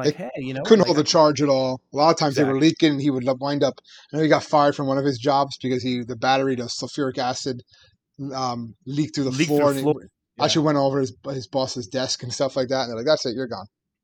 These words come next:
Speaker 2: Yeah, they're like, "You need to
Speaker 1: So
Speaker 2: stop, like, tinkering with stuff. You're supposed to be working." Um, yeah, that
Speaker 1: Especially when you're
Speaker 2: happened at
Speaker 1: getting,
Speaker 2: Western
Speaker 1: when,
Speaker 2: Union.
Speaker 1: when you're getting acid everywhere.
Speaker 2: It's nuts.
Speaker 1: It's a
Speaker 2: Um,
Speaker 1: little dangerous.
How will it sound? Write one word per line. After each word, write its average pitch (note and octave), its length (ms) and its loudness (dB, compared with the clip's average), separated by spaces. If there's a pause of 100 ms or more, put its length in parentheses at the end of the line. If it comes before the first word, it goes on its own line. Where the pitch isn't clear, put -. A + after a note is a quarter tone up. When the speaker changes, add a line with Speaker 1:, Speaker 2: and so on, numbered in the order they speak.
(720)
Speaker 2:
Yeah, D#3+ 140 0
they're D#3+ 100 4
like, D#3 160 0
"You G3 80 -2
need G#3 120 -2
to F#3 80 -6
Speaker 1:
So - 80 -10
Speaker 2:
stop, C3+ 200 -2
like, A#2+ 180 -4
tinkering A2+ 360 -6
with G#2 100 -10
stuff. A2 240 -10
You're D3+ 60 -6
supposed D#3 240 -8
to - 40 -10
be C3 40 -8
working." A2 500 -12
Um, C3+ 320 -2
yeah, E3+ 140 4
that - 60 4
Speaker 1:
Especially F3+ 40 4
when E3+ 80 10
you're E3 40 4
Speaker 2:
happened - 40 0
at - 0 -
Speaker 1:
getting, E3+ 120 6
Speaker 2:
Western D3 140 0
Speaker 1:
when, E3 160 6
Speaker 2:
Union. A#2+ 160 -8 (120)
Speaker 1:
when D#3+ 140 -2
you're D3+ 80 0
getting C#3 280 0
acid B2+ 340 -2
everywhere. F#2 440 -12 (480)
Speaker 2:
It's - 160 -20
nuts. - 480 -8 (500)
Speaker 1:
It's - 120 -20
a D3+ 40 2
Speaker 2:
Um, D#3+ 200 4
Speaker 1:
little F3 180 8
dangerous. A#2 560 -4